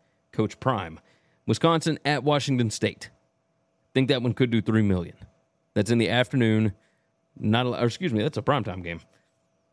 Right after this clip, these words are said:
Hmm. I, I think it still probably does over three. I think it still probably does over three. It's A B C as well. Oregon at Texas Tech, I think it'll do over two million. May not hit the three because you're competing with Alabama and Texas.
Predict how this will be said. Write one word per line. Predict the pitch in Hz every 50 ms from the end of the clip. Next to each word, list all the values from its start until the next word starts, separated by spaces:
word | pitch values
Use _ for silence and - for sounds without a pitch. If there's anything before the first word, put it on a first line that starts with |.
| _ _ _ _ _ _ _ -
Hmm. | 120 156 165 160 147 117 95 - _ _ _ _ _ _ _ _ _ _ _ _ _ _ _ _ _ _ _ _ _ _ _ _ - -
I, | 113 113 - 85 123
I |
think | 113 - 123 113
it | -
still | - 113 98
probably | - 104 95 90 92
does | 87 95 95 90
over | 95 87 92
three. | 90 - - 90 85
I | - - _ _ _ _ _ _ _ _ _ _ _ _
think | 120 117
it | 107
still | - - 120 110
probably | - - 113 110 113 110 113 110 117
does | 110 110 110 101 104
over | 104 101
three. | 90 98 98 98 104
It's | 101 107
A | 104
B | 98 101
C | 95 - 95
as | 92 82
well. | 87 98 98 98 92 - _ _ _ _ _ _ _
Oregon | - 123 135 147 135 139 131 -
at | 127 123 117 92
Texas | - 120 107 - 107 101
Tech, | - 135 131 - 110
I |
think | 95 110 104 101
it'll | 104 104 101
do | 98 101 104 -
over | 101 104 95 98
two | - - - 165 165
million. | 165 160 160 156 156 151 143 - _ _ _ _ _ _ _ _ _ _ _ -
May | 107 104 107 113
not | 117 123 120 120
hit | 104 117 113 -
the | 104
three | - - 107 107 101 98 95 95 -
because | - 107 101 107 98 95 87 85 - -
you're | - 98 98 92
competing | - 107 95 104 104 98 95 92
with | 92 -
Alabama | 92 95 95 92 92 92 92 92
and | 92 90
Texas. | - 95 - - 85 - -